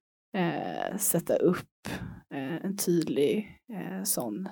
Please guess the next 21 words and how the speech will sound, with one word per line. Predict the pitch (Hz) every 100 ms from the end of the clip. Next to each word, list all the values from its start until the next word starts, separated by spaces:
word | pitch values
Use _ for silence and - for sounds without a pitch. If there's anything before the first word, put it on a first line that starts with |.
| - -
intervjumall | 196 190 190 175 175 175 165
utifrån | 185 190 190 - 160 -
kravprofilen, | - 151 135 - - - 139 - 190
så | 170
att | 190 -
man | 175
ska, | 190 - - 190 185 180 - _
och | 202 160
annonser | 185 170 165 180 -
också | 160 - 190
naturligtvis, | 180 - - - 190
så | -
att | -
man | 156
ska | - 208 185 180 180
som, | 175 147 151 _ - -
som | - 196 156
rekryterande | 170 170 196 156 165
chef | - 139 180
inte | 123 165 131
behöva | 170 170 156 131